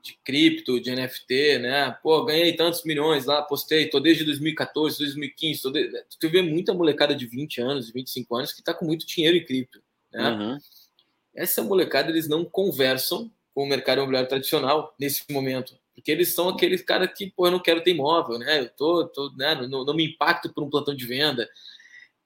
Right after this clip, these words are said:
Speaker 1: Cara, quando tu começa a juntar esses dois mundos, a molecada tá suscetível a perder grana com cripto e, cara,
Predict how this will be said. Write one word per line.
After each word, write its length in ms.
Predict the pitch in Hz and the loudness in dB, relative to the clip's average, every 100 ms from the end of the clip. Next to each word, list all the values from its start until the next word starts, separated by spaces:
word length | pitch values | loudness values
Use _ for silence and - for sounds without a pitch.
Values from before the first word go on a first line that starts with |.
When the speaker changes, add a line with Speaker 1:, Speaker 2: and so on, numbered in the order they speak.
| _ _ | _ _
Speaker 1:
Cara, 220 | 185 165 | 4 4
quando 200 | - 170 | 4 2
tu 100 | 185 | 2
começa 380 | 202 180 151 156 | 0 2 2 2
a 20 | |
juntar 300 | 135 143 139 | -2 -2 0
esses 200 | 139 - | 0 0
dois 200 | 127 139 | -2 -2
mundos, 420 | 123 135 120 - _ _ _ - | -2 -6 -8 -12 _ _ _ -6
a 40 | |
molecada 360 | 131 135 147 147 | -4 2 2 2
tá 100 | 151 | 2
suscetível 500 | - - 151 151 165 | 0 0 0 2 2
a 60 | |
perder 220 | 160 151 156 | 4 2 2
grana 280 | 147 151 151 | 2 0 0
com 180 | 151 | -4
cripto 480 | - 156 156 131 139 | -2 2 4 2 0
e, 180 | 135 - - - _ | -2 -6 -18 -20 _
cara, 480 | - 160 170 165 143 | 0 2 2 2 -2